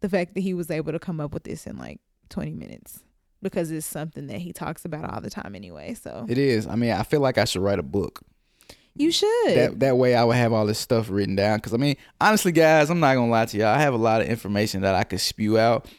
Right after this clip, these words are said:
Speaker 2: but I promise my wife that I keep everything general. So I think that's the
Speaker 1: Yes.
Speaker 2: hardest part about what I'm doing, 'cause
Speaker 1: I know
Speaker 2: it's
Speaker 1: it's
Speaker 2: so
Speaker 1: so
Speaker 2: much
Speaker 1: hard.
Speaker 2: stuff.
Speaker 1: I know it's so hard for you 'cause you just
Speaker 2: Um,
Speaker 1: be wanting to go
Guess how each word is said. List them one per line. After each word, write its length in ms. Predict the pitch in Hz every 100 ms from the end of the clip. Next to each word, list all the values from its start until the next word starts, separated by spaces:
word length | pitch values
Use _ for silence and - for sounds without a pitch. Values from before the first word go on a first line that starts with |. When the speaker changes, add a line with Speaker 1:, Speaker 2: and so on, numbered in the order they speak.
| -
Speaker 2:
but 100 | 90
I 60 | 98
promise 400 | - 131 139 127
my 160 | 120 117
wife 340 | 107 107 107
that 120 | 101
I 100 | 92
keep 220 | - 123 101
everything 460 | 95 101 92 92 87
general. 360 | 101 90 90
So 120 | -
I 80 | 107
think 180 | 139 147
that's 120 | 123
the 100 | 180
Speaker 1:
Yes. 80 | 92
Speaker 2:
hardest 360 | 123 120 113 -
part 360 | 117 110 95 - _ _ _
about 360 | 104 98 107 69
what 160 | 101 98
I'm 180 | 95 92
doing, 220 | 95 90
'cause 160 | - 156
Speaker 1:
I 20 |
know 80 | -
Speaker 2:
it's 80 | 285
Speaker 1:
it's 80 |
Speaker 2:
so 120 | 151 151
Speaker 1:
so 80 | 160
Speaker 2:
much 220 | 151 254
Speaker 1:
hard. 180 | 220 -
Speaker 2:
stuff. 240 | 127 117
Speaker 1:
I 40 | 370
know 160 | 392 349
it's 100 | -
so 140 | 302
hard 220 | 285 277
for 80 | -
you 140 | 214 208
'cause 240 | 247 240
you 60 | 226 202
just 100 | 185
Speaker 2:
Um, 40 |
Speaker 1:
be 100 | 220
wanting 280 | 214 202 190
to 60 | 190
go 280 | 170 165